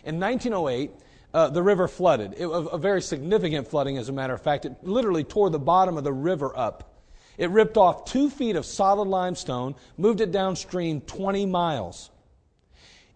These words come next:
In the new riverbed that was left, there were freshly exposed, uh, uh, tracks. This was in nineteen oh eight, freshly exposed tracks, thousands of them,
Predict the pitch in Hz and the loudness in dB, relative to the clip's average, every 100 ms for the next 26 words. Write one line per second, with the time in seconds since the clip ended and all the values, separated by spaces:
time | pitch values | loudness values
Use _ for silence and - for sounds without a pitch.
0 | _ _ _ _ _ - - 208 185 175 | _ _ _ _ _ -10 -2 0 0 2
1 | 254 254 240 208 170 170 147 139 147 151 | 2 6 6 6 4 0 -2 -4 0 0
2 | - - - _ _ - 143 127 - 196 | 0 -10 -20 _ _ -6 -6 -6 0 0
3 | 202 226 202 - - 185 170 170 165 - | 0 0 -2 -2 0 4 4 4 -2 -6
4 | - _ _ - 160 - 156 135 104 - | -20 _ _ -2 0 2 2 2 -4 -12
5 | - 139 120 - - - 202 139 104 - | -6 -6 -6 -10 -12 2 4 4 0 -12
6 | - - _ - - 143 143 151 156 175 | -20 -20 _ -20 -12 -8 -8 -6 -8 -8
7 | 190 175 180 143 131 - - - 185 202 | -6 -2 0 0 -4 -8 -20 0 4 4
8 | - 208 - 208 185 - - 165 101 - | 4 0 0 0 0 0 -2 -2 -2 -6
9 | - 214 233 151 135 120 95 90 | -2 0 0 -4 -6 -8 -8 -12